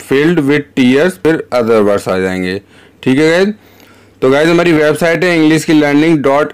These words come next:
इन, जिस पर कि आपको इस तरीके के ढेरों एडवांस structure मिलते हैं, साथ ही आपको टेंस और grammar की जानकारी detail में मिलती है guys, जो कि आपकी daily conversation में बहुत काम आने वाली है। आइए वाक्य समझते हैं।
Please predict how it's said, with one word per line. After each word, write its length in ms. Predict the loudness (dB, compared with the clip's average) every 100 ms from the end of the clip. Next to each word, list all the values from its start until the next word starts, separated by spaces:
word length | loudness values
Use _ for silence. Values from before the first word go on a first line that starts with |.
| -2
इन, 220 | 0 2
जिस 160 | 0 -2
पर 160 | -4
कि 120 | -2 -2
आपको 280 | -2 0
इस 140 | -2 0
तरीके 260 | -2 0 0
के 100 | 0
ढेरों 360 | 0 2 2
एडवांस 420 | 2 0 -2 -2 -4
structure 420 | -2 -4 -2 0
मिलते 300 | 0 0 -4
हैं, 60 | -4
साथ 320 | -2 -2 0
ही 60 | 0
आपको 300 | 0 -2 -4
टेंस 440 | -2 -2 -2 0
और 100 | 0
grammar 480 | 0 -2 0 -2 -2
की 180 | -4 -2
जानकारी 520 | -2 -2 0 0 0
detail 360 | -2 -2 0 0
में 120 | 0
मिलती 320 | 0 -2 0
है 100 | 0
guys, 220 | 2 0
जो 140 | 0 0
कि 100 | 0
आपकी 260 | -2 -2 -2
daily 320 | -2 0 -2
conversation 640 | 0 0 0 -2 -4 -2
में 120 | -2
बहुत 280 | -2 -2 -2 -4
काम 240 | -4 -2
आने 200 | -4 -4
वाली 280 | -4 -4 -6
है। 140 | -8 -14 -20 -20 _ -20 -6
आइए 300 | -2 0 0
वाक्य 440 | 0 -2 -2 -2 -4
समझते 440 | -2 -4 -6 -6
हैं। 220 | -6 -6